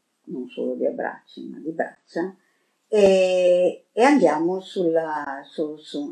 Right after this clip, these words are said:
anche sulla pittura. Qui c'è, eh, François Gérard, siamo sempre sul Settecento, fine Settecento, probabilmente anche qui la leggerezza delle braccia fa capire che,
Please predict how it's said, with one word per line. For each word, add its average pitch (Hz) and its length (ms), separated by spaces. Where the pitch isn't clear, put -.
anche 175 220
sulla 147 240
pittura. 147 680
Qui 190 160
c'è, 170 560
eh, 147 840
François 175 480
Gérard, 196 1000
siamo 240 260
sempre 370 320
sul 240 260
Settecento, 202 1000
fine 185 260
Settecento, 170 920
probabilmente 180 960
anche 170 400
qui 139 380
la 143 160
leggerezza 170 720
delle - 240
braccia - 640
fa 175 140
capire 165 680
che, 180 640